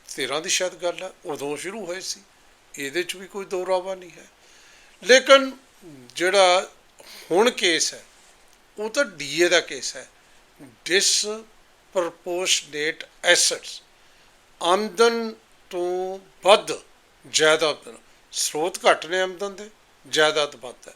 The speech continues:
ਇਹ ਹੈ ਕੇਸ। ਲੇਕਿਨ ਪ੍ਰਚਾਰਿਆ ਜਾ ਰਿਹਾ ਹੈ ਜਿਹੜਾ ਹੈ ਐਨ ਡੀ ਪੀ ਐਸ ਡਰੱਗ ਦਾ ਕੇਸ। ਇਹ ਹੁਣ ਉਹਦੇ 'ਚ ਕੀ,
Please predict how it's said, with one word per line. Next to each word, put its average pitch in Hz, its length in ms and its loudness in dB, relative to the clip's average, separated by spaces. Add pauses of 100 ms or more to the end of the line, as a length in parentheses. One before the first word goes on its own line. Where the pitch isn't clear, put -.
(140)
ਇਹ 208 180 4
ਹੈ 110 80 -2
ਕੇਸ। - 360 -20 (420)
ਲੇਕਿਨ 220 440 4
ਪ੍ਰਚਾਰਿਆ 190 640 4
ਜਾ 160 200 2
ਰਿਹਾ 139 240 -14
ਹੈ - 100 -18 (640)
ਜਿਹੜਾ 131 280 -12
ਹੈ 120 240 -20 (140)
ਐਨ 190 140 0
ਡੀ 151 80 -6
ਪੀ 139 220 -16
ਐਸ - 200 -8 (380)
ਡਰੱਗ 160 220 6
ਦਾ 120 220 -10
ਕੇਸ। - 360 -16 (540)
ਇਹ 127 160 -10 (600)
ਹੁਣ 269 340 0
ਉਹਦੇ 294 200 6
'ਚ - 140 -2 (180)
ਕੀ, 180 380 -10